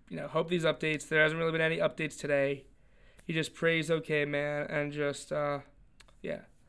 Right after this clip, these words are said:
say your prayers for, say your prayers for the kid. And Giant, you know,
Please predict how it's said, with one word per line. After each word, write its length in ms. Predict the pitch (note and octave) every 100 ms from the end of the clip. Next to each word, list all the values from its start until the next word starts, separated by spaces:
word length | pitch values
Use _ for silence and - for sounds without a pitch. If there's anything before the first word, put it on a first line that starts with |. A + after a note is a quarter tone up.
| - - - - -
say 280 | - F#3
your 100 | F#3
prayers 480 | F3 D#3+ D3+ D3 C#3
for, 380 | - D3 C#3+ C#3 - - - - - - - -
say 180 | - D#3+
your 80 |
prayers 280 | D3 D3+ C#3
for 120 | C#3
the 100 | D3+
kid. 380 | C#3 C#3+ C#3+ C#3+
And 460 | - C#3+ C#3 C#3 C3+ - - - - - -
Giant, 340 | D#3+ D#3+ E3
you 80 | D#3
know, 120 | C#3